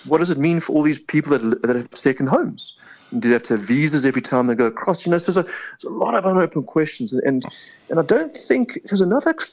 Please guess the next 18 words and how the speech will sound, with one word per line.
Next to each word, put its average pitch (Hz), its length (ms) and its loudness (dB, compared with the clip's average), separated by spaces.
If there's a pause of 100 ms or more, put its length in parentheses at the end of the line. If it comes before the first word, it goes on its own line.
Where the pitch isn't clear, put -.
(200)
uh, 175 220 2
agreement 160 440 0
I 151 40 2
saw 147 200 -2
when 131 60 2
I 127 40 2
was 120 100 -2
<laughs> - 80 -6
try-, - 180 -2
trying 294 200 2
to 226 60 4
figure 151 300 0
this, 135 240 -2
this, 131 320 -2
this - 220 -8
thousand 135 400 4
pages 127 360 2
out, 135 360 0